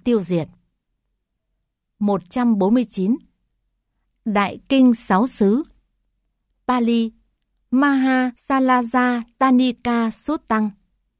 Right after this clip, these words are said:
Tu tập ba mươi bảy yếu tố giác ngộ,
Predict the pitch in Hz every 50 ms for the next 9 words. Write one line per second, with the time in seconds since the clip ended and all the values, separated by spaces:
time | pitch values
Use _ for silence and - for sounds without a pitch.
0 | _ _ _ _ _ _ _ _ _ _ _ _ _ _ - 294 294 277 - -
1 | 202 180 160 - - _ _ - 220 277 285 277 262 269 262 214 202 175 156 143
2 | - - - 208 208 269 254 - 220 196 233 320 - - - 302 359 - 247 202
3 | 190 180 - -